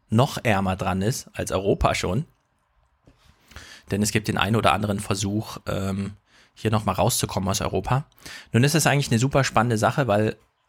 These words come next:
Europa verliert Großbritannien. Großbritannien verliert das Groß in seinem Namen und ist dann nur noch Britannien. Versucht's mit Global Britannien. Wir hören jetzt mal inhaltlich ein bisschen weg und wir hören nur auf die Methodik,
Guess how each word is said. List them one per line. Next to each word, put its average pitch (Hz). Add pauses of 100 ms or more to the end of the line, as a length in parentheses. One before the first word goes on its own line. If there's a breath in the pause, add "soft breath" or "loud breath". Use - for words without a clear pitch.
Europa 113
verliert 107
Großbritannien. 107
Großbritannien 110
verliert 110 (800)
das 104
Groß 117
in 101
seinem 90
Namen 87
und 95
ist 107
dann 98
nur 104
noch 101 (140)
Britannien. 107
Versucht's 107
mit 101
Global 113
Britannien. 101 (1300 loud breath)
Wir 110
hören 131
jetzt 131
mal 110 (580 loud breath)
inhaltlich 131
ein 117
bisschen 117
weg 160
und 113
wir 117
hören 123
nur 160
auf 120
die 117
Methodik, 147